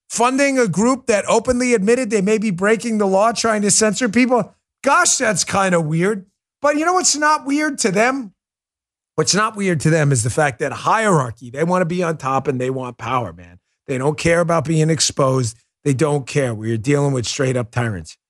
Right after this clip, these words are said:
Folks, I just saw this the other day, and I'm expecting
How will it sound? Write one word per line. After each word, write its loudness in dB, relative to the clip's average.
Folks, 0
I 2
just 0
saw 2
this 0
the -2
other 2
day, 2
and -2
I'm 2
expecting 0